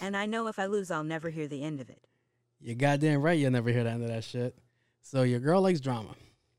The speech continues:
Speaker 2: I've been there, brother. That shit is not cool. That shit sucks.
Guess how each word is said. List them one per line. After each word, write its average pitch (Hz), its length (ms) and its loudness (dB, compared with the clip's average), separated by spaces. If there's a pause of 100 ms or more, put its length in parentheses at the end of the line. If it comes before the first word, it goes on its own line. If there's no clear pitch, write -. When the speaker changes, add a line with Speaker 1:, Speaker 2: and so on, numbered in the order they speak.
(180)
Speaker 2:
I've 131 180 0
been 123 160 2
there, 113 160 2
brother. 117 340 0 (300)
That 113 160 -6
shit 127 160 -2
is 113 120 -2
not 110 180 -2
cool. 107 220 -6
That 98 160 -8
shit - 200 -12
sucks. - 520 -18